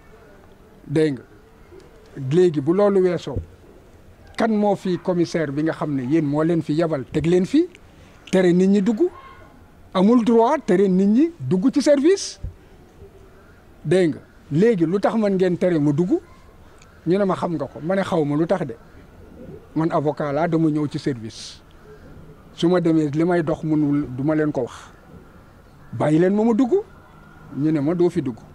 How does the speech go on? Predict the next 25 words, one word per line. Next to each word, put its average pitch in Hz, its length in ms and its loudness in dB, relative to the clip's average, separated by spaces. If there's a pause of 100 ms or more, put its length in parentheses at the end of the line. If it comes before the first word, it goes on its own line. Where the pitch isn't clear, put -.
(220)
Ma 143 160 -6
ne, 151 100 -4
"Sama 151 240 -6
carte 151 300 -10
avocat 143 400 -6
ngi 143 120 -4
nii, 190 140 -8
damay 156 260 0
liggéey." 254 360 2 (500)
Ñu 160 140 0
ne 180 60 -2
ma, 170 140 -2
"Tey 165 200 0
moom, 175 240 0
bu 196 360 -8
fekkee 180 300 -2
ne 156 100 0
liggéey 147 280 0
la 127 80 -6
moom, 135 160 -6
xamu 151 220 -4
ne 143 100 -2
liggéey 135 280 -2
amu 120 180 -10
fi. - 180 -18